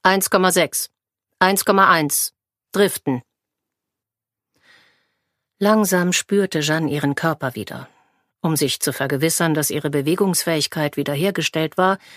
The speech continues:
rutschte sie ein paar Mal in ihren Sitz hin und her.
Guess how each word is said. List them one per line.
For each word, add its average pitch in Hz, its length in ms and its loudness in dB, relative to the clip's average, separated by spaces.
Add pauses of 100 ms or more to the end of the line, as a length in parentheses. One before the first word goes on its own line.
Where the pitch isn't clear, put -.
(340)
rutschte 202 340 0
sie 190 160 0
ein 185 140 0
paar 196 200 0
Mal 190 200 0
in 175 120 -2
ihren 170 240 -4
Sitz 170 280 -2
hin 156 140 -2
und 143 200 -4
her. 139 240 -6